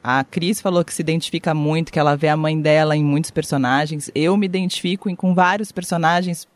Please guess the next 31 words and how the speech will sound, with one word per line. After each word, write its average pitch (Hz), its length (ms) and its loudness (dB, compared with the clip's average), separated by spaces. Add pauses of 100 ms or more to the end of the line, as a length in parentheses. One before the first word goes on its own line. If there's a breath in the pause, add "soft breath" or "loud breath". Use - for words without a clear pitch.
(180)
e 160 100 4
a 160 60 4
gente 185 260 -2
tem 202 260 2
isso, 208 320 0 (600 loud breath)
é, 160 180 0 (140)
parecem 202 320 0
pessoas 214 380 2
de 202 100 4
verdade, 190 640 2
essas 151 240 -6
pessoas, 139 600 -2
né? 143 180 4
Elas 143 220 2
são 175 120 2
pessoas 180 300 0
reais. 180 720 0
Parece 170 320 0
que - 80 -12
você - 140 -6 (360)
que 196 100 -2
você 185 240 2
tá 214 100 0
me 226 100 4
contando 196 380 4
de 196 100 0
pessoas 208 340 0
que - 60 -12
você 214 180 -4
conhece 214 480 2
muito. 196 720 4